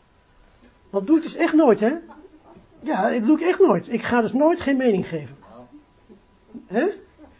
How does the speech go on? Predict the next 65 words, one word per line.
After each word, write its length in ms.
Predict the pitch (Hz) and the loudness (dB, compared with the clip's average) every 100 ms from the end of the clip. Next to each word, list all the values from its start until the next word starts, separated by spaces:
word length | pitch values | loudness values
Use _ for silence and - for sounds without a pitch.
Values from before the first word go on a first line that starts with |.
| _ _ - | _ _ -6
Alleen 220 | 226 247 | -2 -2
op 60 | |
zaterdag, 380 | 240 285 269 247 | 0 -2 -2 -2
alleen 220 | 240 262 | -2 -4
afgelopen 300 | 277 247 277 | -4 -2 -2
zaterdag 320 | 262 262 254 208 | 0 -2 -2 -2
bedoel 180 | 208 | -2
je? 80 | 269 285 | -2 -2
Ja, 140 | 165 | -6
goed. 320 | - 170 - - - - - _ - - - - 277 - - - | -6 -12 -14 -20 -20 -20 -20 _ -8 -8 -10 -8 -8 -8 -10 0
Nee, 140 | 269 | 2
maar 80 | 294 | 2
ik 80 | 247 | 2
wil 120 | 285 | 2
even 200 | 269 233 | 2 4
duidelijk 360 | 247 277 262 | 4 4 0
maken 280 | 233 220 214 | 0 0 0
dat 120 | 208 | -6
ik 120 | 214 175 | -8 -8
bedoel, 480 | 190 254 269 302 - _ _ _ | -4 -2 -2 -4 -10 _ _ _
ik 200 | 247 - | -6 0
laat 220 | 233 220 | 2 2
u 100 | 196 | -2
zien 340 | - 302 330 330 | 0 2 2 -2
wat 160 | 226 | -8
er 60 | 240 | -8
staat. 420 | - 202 160 - - _ _ _ _ _ _ | -4 -4 -4 -14 -20 _ _ _ _ _ _
En 120 | - 226 | -4 0
dan 120 | 233 | 2
moet 140 | 254 | 0
u 60 | 196 | -2
zelf 260 | 185 277 | -2 -2
overdenken. 680 | - 202 147 170 214 320 320 - | -2 -6 -4 -6 -6 -6 -10 -12
U 80 | |
gaat 220 | 180 175 170 | -12 -12 -12
naar 100 | 151 | -6
huis 340 | 220 311 - | -6 -6 -10
en 120 | 170 | -16
u 40 | 143 | -8
denkt 240 | 202 240 | -6 -6
erover 180 | 208 196 | -8 -12
en 60 | |
zegt, 140 | 175 - | -16 -16
"Ja, 200 | 254 196 | -14 -14
er 100 | 127 - _ _ _ _ _ _ _ | -16 -20 _ _ _ _ _ _ _
zit 140 | - | -18
toch 120 | 208 | -10
wel 100 | 202 | -6
wat 100 | 220 | -6
in 180 | 220 240 | -6 -6
wat 120 | 165 | -8
die, 300 | 170 165 165 | -12 -10 -8
eh, 80 | 165 | -10
wat 120 | 156 | -12
die 80 | 160 | -16
gast 240 | - 180 - | -14 -14 -14
gezegd 320 | 165 175 - | -18 -20 -18
heeft." 280 | 165 147 _ | -20 -20 _
Gewoon, 220 | 190 127 | -20 -16
ja, 200 | 208 302 302 | -12 -12 -12
dat 160 | 294 262 | -16 -8
doe 140 | 202 | -6
je 60 | 160 | -6
dan 100 | 151 | -10
thuis. 340 | - 139 - | -16 -20 -20